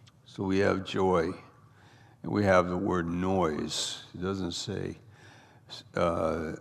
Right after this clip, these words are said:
um, um, you know, like a joyful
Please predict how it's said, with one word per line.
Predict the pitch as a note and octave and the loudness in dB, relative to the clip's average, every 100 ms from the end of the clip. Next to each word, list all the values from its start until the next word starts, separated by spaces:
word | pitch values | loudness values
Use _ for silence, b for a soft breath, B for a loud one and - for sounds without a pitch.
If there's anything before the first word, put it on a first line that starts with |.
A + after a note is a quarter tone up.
| - | -10
um, | - - - F#2 F2 b b b b b - - - _ _ _ _ _ - - _ - - - | -8 -6 -6 -8 -10 b b b b b -20 -20 -20 _ _ _ _ _ -20 -20 _ -18 -18 -12
um, | A2 F#2+ G2 - | -8 -8 -8 -6
you | G#2+ | -2
know, | F2+ F#2 G2+ | -2 -4 -6
like | F#2 F2 | -6 -6
a | G2+ | -8
joyful | - F#2+ F#2+ F#2 - F#2 | -6 -4 -4 -6 -10 -10